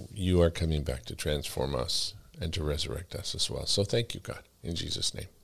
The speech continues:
Amen. Joshua chapter nine, the guile of the Gibeonites. Now, when it came about, when all the kings who were beyond the Jordan, in the hill country,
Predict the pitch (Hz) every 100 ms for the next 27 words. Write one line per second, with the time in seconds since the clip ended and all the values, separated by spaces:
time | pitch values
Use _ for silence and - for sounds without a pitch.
0 | - - 92 90 90 - - _ _ -
1 | - - - - - - - - - -
2 | - - - - 120 - 107 87 101 104
3 | 104 98 82 82 82 92 107 107 98 85
4 | 95 104 82 76 73 - - 82 80 -
5 | 95 95 - 107 90 85 78 - 82 76
6 | 73 76 82 92 107 92 78 73 - 73
7 | 67 67 67 69 82 90 85 90 78 67
8 | 76 80 107 127 - 90 82 80